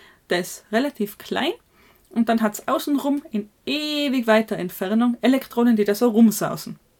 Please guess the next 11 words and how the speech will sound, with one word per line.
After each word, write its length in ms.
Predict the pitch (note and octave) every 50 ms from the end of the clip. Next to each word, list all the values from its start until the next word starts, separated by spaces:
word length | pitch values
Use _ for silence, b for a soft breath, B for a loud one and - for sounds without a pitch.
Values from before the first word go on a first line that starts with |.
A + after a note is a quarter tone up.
| _ _ _ _ _ -
Mehrere 520 | - F3+ F3 F3 F3+ G3 F3+ E3+ F#3 - -
oder 180 | - E3+ E3+ -
eines, 340 | - F3+ F#3 F#3 F#3 E3 -
je 80 | F#3 E3
nachdem, 320 | D#3+ E3+ - - F3 E3
was 120 | D#3 D#3+ -
es 120 | F3 -
für 80 | - G#3+
ein 100 | G#3+ G#3+
Atom 300 | A#3 A3+ - E3+ D#3+ D3+
ist. 200 | D3+ D#3 -